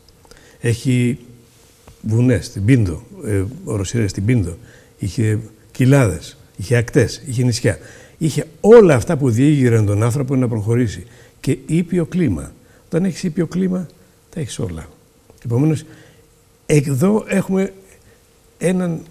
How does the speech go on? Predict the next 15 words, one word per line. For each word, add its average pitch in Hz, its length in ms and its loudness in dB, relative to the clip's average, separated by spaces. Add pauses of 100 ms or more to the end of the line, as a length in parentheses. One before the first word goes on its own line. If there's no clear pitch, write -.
(500)
τόπο 185 500 0 (1120)
όπου 156 440 -2
βοηθάει 156 640 4
την 127 180 0
ανάπτυξη 113 420 -2
της 95 120 -6
ζωής, 90 340 -6
όχι 202 240 0
μόνο 190 160 2
των 135 120 0
ανθρώπων, 92 360 -6 (100)
όλων. 117 400 2 (760)
Και 123 280 0 (500)
εξελίσσεται 151 680 2
ειρηνικά 117 680 0